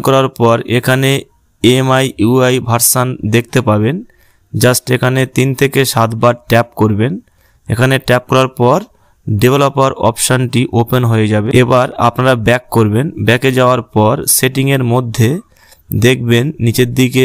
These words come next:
একটু দেখবেন, অ্যাডিশনাল সেটিংয়ে এই অপশানটি ওপেন করবেন। ওপেন করার পর একটু নিচের দিকে আপনারা ডেভেলপার অপশান পেয়ে যাবেন এবং সার্চ করে খুঁজে নিলে নিতে পারেন। অপশানটি ওপেন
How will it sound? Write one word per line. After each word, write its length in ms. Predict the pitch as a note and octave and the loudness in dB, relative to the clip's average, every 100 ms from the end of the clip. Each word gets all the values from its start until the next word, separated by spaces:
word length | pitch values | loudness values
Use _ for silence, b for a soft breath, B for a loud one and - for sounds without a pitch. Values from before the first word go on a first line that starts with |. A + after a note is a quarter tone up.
| B2 | 0
একটু 240 | - - A#2+ | -2 -2 0
দেখবেন, 440 | A2 A#2 A2+ A#2 - | 2 0 0 -2 -2
অ্যাডিশনাল 500 | - A#2 B2+ B2+ C3 B2 | -2 0 0 0 -2 -2
সেটিংয়ে 400 | - A2+ A2+ A#2 - A2+ | -2 -2 0 0 0 2
এই 80 | A#2+ | 2
অপশানটি 400 | - B2 A#2+ B2+ | 0 -2 0 0
ওপেন 340 | G#2+ B2 B2 A2+ | 0 0 -2 0
করবেন। 340 | G#2+ G#2 D#3 A#3 B B B B B - B2+ | -2 0 -4 -6 B B B B B 0 0
ওপেন 240 | B2+ D3+ D3+ | 2 0 0
করার 300 | C#3+ C3+ A#2 | 0 2 0
পর 320 | G2+ A2 A2+ D3+ - | 0 0 0 0 -2
একটু 320 | A#2 - C#3 | -4 0 0
নিচের 280 | A#2+ A2+ B2+ | 0 0 -2
দিকে 280 | B2+ C3 C3+ E3+ - | 0 0 0 0 0
আপনারা 360 | A2 - B2 C3 | -2 0 0 0
ডেভেলপার 580 | A2+ A#2+ B2 B2 C3+ D3+ | 0 0 0 0 -2 -2
অপশান 400 | A2 A#2 - A#2+ A#2 | -2 -2 -2 -2 0
পেয়ে 200 | A2+ A2+ | 0 2
যাবেন 280 | A2+ A#2 - - | 0 0 -2 -2
এবং 200 | A#2 A#2 B2+ - | -2 -2 -2 -2
সার্চ 200 | A#2+ - | -2 -4
করে 180 | - C3 D#3 - | -2 -2 -2 -2
খুঁজে 240 | A#2 A#2 | 0 2
নিলে 220 | A#2 B2 F#3 - | 0 0 -2 -2
নিতে 180 | A#2 B2 | 0 0
পারেন। 300 | A2+ A2 G2 G2 B B B B B B _ _ | 0 0 -2 -8 B B B B B B _ _
অপশানটি 520 | - C3 C#3+ D3 C#3+ D#3 - A#2+ | -2 0 0 -2 0 0 0 -2
ওপেন 220 | C3+ | -2